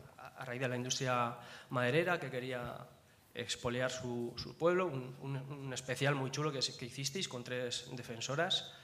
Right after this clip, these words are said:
Em, también vemos, eh, crónicas con la guerra de Yemen, eh, donde hay responsables vascos, eh, hay armas vascas en Yemen, ¿no? Eh, que se venden ilegalmente.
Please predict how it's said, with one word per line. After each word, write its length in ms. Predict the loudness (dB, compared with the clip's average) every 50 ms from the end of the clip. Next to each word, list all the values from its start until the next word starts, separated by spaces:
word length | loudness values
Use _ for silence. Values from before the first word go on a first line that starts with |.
| -20 -20 -20 -20 -20 -20 -20 -20 _ _ -4 2
Em, 760 | 4 6 8 8 8 6 6 4 2 2 0 -2 -4 -4 -6 -8 -12 -10 -12 -14 -14 -14 -20 -20 -10 0
también 320 | 4 6 8 8 8 8 8
vemos, 580 | 8 6 6 6 6 6 8 8 6 6 6 2
eh, 640 | 2 4 4 6 4 4 2 2 0 0 0 -2 -2 0
crónicas 760 | 2 2 4 4 4 2 4 6 6 8 6 6 4 2 0
con 180 | -2 -4 -4 -2
la 180 | 0 -2 -2
guerra 260 | 0 0 0 0 0
de 100 | 0 0
Yemen, 420 | 0 0 2 2 2 2 0 -2 -4 -10 -12 -12
eh, 380 | -12 -10 -10 -10 -10 -12 -12 -14 -14 -14 -12 -8
donde 240 | -6 -4 0 2 4
hay 400 | 6 6 6 6 4 4 2 0 0
responsables 640 | 0 -2 0 2 2 6 6 6 6 6 4 4 6
vascos, 540 | 6 6 6 4 0 -4 -4 -4 -8 -8 -12 -20 -20 -18 -12
eh, 400 | -8 -8 -6 -6 -8 -8 -10 -10 -4
hay 160 | -2 2 4
armas 240 | 4 6 6 4 6
vascas 320 | 6 4 4 4 2 0 0
en 100 | 2 2
Yemen, 280 | 0 0 0 0 -2 -4
¿no? 100 | -6 -8 -10 -16 -20 -20 -20 -18 -18 -18 -20 -20 -20 -20 -20 -20 -20 -12 -8
Eh, 220 | -4 -4 -4 -2 -2
que 80 | -4 0
se 80 | 2
venden 260 | 2 4 4 2 0
ilegalmente. 640 | 0 0 0 0 0 0 -2 -2 -4 -6 -8 -10